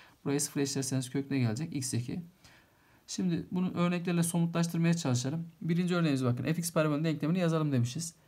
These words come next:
Şimdi kuralımızı yazalım bakın arkadaşlar. Kuralımız neydi? Y eşittir F X'ti. Neymiş kuralımız? A çarpı x eksi X bir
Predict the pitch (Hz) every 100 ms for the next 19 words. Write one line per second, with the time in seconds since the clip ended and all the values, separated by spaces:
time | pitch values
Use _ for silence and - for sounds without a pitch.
0 | _ - - - 185 175 170 - - _
1 | - 190 196 196 185 151 131 123 120 117
2 | 127 123 120 165 156 160 160 165 127 127
3 | - - _ _ _ _ _ _ _ _
4 | 156 147 160 139 127 123 - 131 - -
5 | - 143 170 _ _ - _ _ - 156
6 | 147 - 127 120 147 - 139 147 147 135
7 | 123 - 151 - 160 160 - - - 160
8 | 165